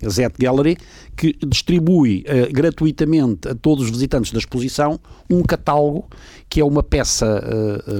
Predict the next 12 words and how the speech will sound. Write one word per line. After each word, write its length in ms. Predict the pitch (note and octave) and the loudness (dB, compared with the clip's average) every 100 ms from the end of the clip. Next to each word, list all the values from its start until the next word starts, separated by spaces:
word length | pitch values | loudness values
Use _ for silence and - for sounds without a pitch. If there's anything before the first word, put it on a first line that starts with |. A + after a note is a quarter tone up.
| G#2+ A2 - | -6 -10 -8
valiosa, 800 | A2+ G#2+ C#3+ A#2+ A2 C3+ B2+ A#2+ | -8 -2 2 2 2 0 0 -2
rica, 420 | - C3+ C#3+ A#2+ | 0 0 0 0
muito 360 | A#2+ G3 F3+ | 2 2 0
bonita 480 | A2+ A2+ A2 - C#3+ - - - - | 0 0 0 -2 -6 -8 -20 -20 -4
e 100 | B2+ | -4
que 120 | - | 0
noutras 400 | B2 C#3 C3 A#2+ | 2 2 2 0
circunstâncias 640 | - - A#2+ A2+ F3+ - G#2 | 0 0 0 0 -2 0 0
e 60 | A2+ | 2
noutras 260 | A#2 B2+ | 2 0
paragens 440 | - B2 B2+ C3 - - - | 0 0 -2 -4 -8 -16 -10
seguramente 800 | - C3+ B2 A2+ C3 C3 C#3+ C#3+ | -2 2 2 2 2 0 0 -2